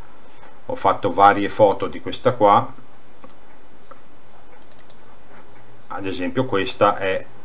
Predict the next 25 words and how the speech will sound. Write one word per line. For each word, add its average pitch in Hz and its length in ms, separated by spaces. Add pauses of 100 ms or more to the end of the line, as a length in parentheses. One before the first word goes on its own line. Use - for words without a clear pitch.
col, 107 420 (260)
con 110 280
lo 110 160
zoom 110 240
a 107 40
settanta 90 540
millimetri, 85 720 (640)
è 95 140
diventata 85 460
così. 73 300 (1160)
Chiaramente 92 400
ormai 85 300
il 78 80
castello 85 420
qua 80 240
è - 60
fuori 85 300
campo. - 440 (1700)
Con 147 180
il 120 80
digiscoping 131 840
questa 120 640
era 104 360
la 101 160
nativa, 85 560